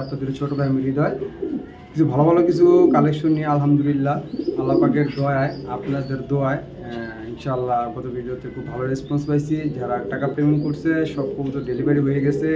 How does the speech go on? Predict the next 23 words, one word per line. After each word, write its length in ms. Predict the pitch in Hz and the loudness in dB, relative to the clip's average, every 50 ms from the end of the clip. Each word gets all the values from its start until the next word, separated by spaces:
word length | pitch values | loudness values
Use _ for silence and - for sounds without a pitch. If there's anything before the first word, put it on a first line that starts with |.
| 156 - - | -2 -2 -4
কোনো 140 | 143 135 135 - - | -4 -2 -2 -2 -4
কবুতর 280 | 139 135 135 139 143 - 127 | -6 -6 -6 -6 -6 -4 -2
ডেলিভারি 320 | 123 - - - 131 131 131 131 | -2 0 0 0 -2 -2 -2 -4
এখন 120 | - 135 127 127 | -4 -4 -4 -4
বাকি 180 | 127 127 - 147 143 | -4 -2 0 0 2
নাই, 120 | 147 156 160 143 - | 2 2 0 0 -2
আলহামদুলিল্লাহ 500 | - 127 - - 113 113 - - - - - - | -4 -4 -4 -4 -4 -4 -4 -2 -2 -2 -2 -4
সব 80 | 147 131 123 | -4 -6 -6
ডেলিভারি 280 | 127 117 117 123 131 147 147 143 | -6 -6 -6 -6 -6 -4 -4 -4
কমপ্লিট। 280 | 117 113 - - - 196 208 214 208 214 214 220 214 220 - - - - - - - - - - - - - - - - - | -4 -6 -6 -8 -8 -6 -6 -4 -4 -4 -4 -4 -4 -4 -4 -6 -6 -8 -14 -18 -20 -20 -20 -20 -20 -18 -16 -14 -10 -6 -4
যারা 180 | 135 131 135 147 147 147 147 | -2 0 2 2 2 2 2
টাকা, 200 | 147 147 165 170 165 - - - 151 147 143 139 - | 2 2 2 0 0 -2 0 2 4 4 4 4 2
যারা 160 | 147 143 143 143 151 | -2 -2 0 0 0
টাকা 120 | 156 175 175 | 0 0 0
পাঠাইতে 260 | 175 165 165 143 151 147 135 | 2 2 2 2 2 0 0
ভয় 180 | 117 139 139 135 135 | 0 0 -2 0 0
পাইতেছেন, 400 | 160 156 151 151 139 - 113 107 - - - - - | 0 0 0 0 -2 -4 -6 -10 -14 -16 -14 -14 -12
আসলে 280 | - - 139 139 135 139 139 143 | -10 -6 -2 -2 0 0 0 0
তাদের, 240 | 127 123 123 143 143 - - - | 0 0 2 0 0 0 2 2
তাদের 220 | 147 147 147 160 156 156 | 4 4 4 4 2 0
উদ্দেশ্যে 240 | 147 143 147 147 151 143 | 0 0 0 -2 -2 -4
একটা 140 | - - - 131 | -6 -8 -8 -8
কথা 160 | - - | -8 -8